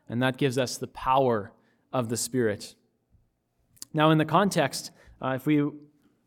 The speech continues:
if we would be, uh, preaching through this, we would see this next week, uh, but you won't, so I'll tell you now. Verse eight, "Look at suffering and the gospel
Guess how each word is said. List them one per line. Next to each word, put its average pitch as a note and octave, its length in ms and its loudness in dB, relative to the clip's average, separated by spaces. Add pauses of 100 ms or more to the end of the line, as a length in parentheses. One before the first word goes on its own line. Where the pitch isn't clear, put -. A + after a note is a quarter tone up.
(360)
if C3+ 140 -12
we D3+ 100 2
would C#3+ 120 2
be, C3+ 260 4
uh, A#2+ 140 2
preaching C#3+ 400 -4
through D#3+ 220 2
this, A#2+ 220 0
we A#2+ 100 -2
would A2+ 100 -4
see C#3 140 -2
this A#2 180 -4
next C3+ 300 -4
week, G2+ 260 -8 (380)
uh, G#2+ 140 -4
but A#2 200 -4
you B2 80 2
won't, B2+ 220 2
so A2 140 -4
I'll G#2+ 60 -2
tell A#2+ 200 -2
you G#2+ 100 -2
now. G#2+ 380 -4 (580)
Verse D#3 280 6
eight, D#3+ 400 0 (1080)
"Look D3 200 -2
at C#3+ 160 0
suffering E3+ 640 0 (260)
and C#3+ 160 2
the B2+ 60 2
gospel B2+ 800 2